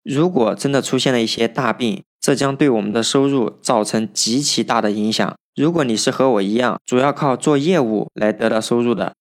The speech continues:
我们一定要买这种重大疾病保险。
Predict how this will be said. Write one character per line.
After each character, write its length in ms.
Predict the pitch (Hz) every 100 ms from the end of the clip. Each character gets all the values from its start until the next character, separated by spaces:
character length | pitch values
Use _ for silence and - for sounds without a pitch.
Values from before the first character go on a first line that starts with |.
| -
我 100 | 123
们 180 | 123
一 140 | 117 135
定 160 | 160
要 120 | 156 127
买 180 | 113 98
这 140 | 117
种 300 | 110 98 - _
重 280 | 151 113
大 140 | 110 104
疾 140 | -
病 200 | 110 127
保 160 | 98 101
险。 260 | 107 85